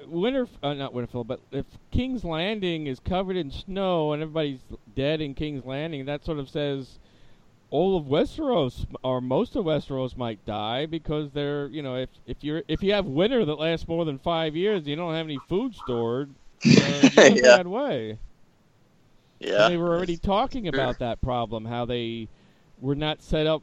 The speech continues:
Speaker 1: for a, what they would consider a normal bad winter, as opposed
Speaker 2: Right.
Speaker 1: to, like, the, you know, end
Speaker 2: Yeah.
Speaker 1: of, end of times
Speaker 2: 'Cause
Speaker 1: bad weather.
Speaker 2: Yeah, all the stores have been used up by the war,
Speaker 1: Mm-hmm.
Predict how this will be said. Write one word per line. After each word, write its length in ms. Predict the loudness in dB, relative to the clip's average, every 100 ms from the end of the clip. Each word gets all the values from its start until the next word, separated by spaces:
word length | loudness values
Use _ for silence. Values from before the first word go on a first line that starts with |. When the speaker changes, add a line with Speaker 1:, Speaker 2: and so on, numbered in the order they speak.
| -4
Speaker 1:
for 220 | -2 0
a, 240 | 0 -2 -4
what 200 | -6 -4
they 120 | -4
would 160 | -4
consider 440 | -6 -6 -4 -2 -2
a 60 |
normal 680 | -2 -2 0 0 0 -2 -2
bad 360 | -2 0 0 -4
winter, 380 | -6 -8 -6 -6
as 260 | -8 -10 -12
opposed 440 | -4 -2 -2 -2
Speaker 2:
Right. 240 | 0 2 0
Speaker 1:
to, 60 |
like, 160 | -2 -6 -10
the, 340 | -10 -10 -12
you 100 | -10
know, 380 | -10 -8 -10 -12 -18 _ _ _
end 240 | -6 -4 -2
Speaker 2:
Yeah. 320 | 2 4 4
Speaker 1:
of, 60 | 0 -8
end 240 | -8 -6 -8
of 120 | -6
times 320 | -4 -4 4
Speaker 2:
'Cause 300 | 4 4 -4
Speaker 1:
bad 320 | -8 -8 -8
weather. 360 | -8 -8 -8 -10 -14 -18 -20 -6
Speaker 2:
Yeah, 320 | 0 2 2 4
all 240 | 8 8
the 80 | 8
stores 340 | 4 4 6 2
have 140 | 0
been 160 | 0 0
used 280 | -2 4
up 180 | 6 8
by 160 | 8 6
the 100 | 4
war, 540 | 0 2 4 6 4 0 -6
Speaker 1:
Mm-hmm. 600 | -6 -4 -6 -6 -6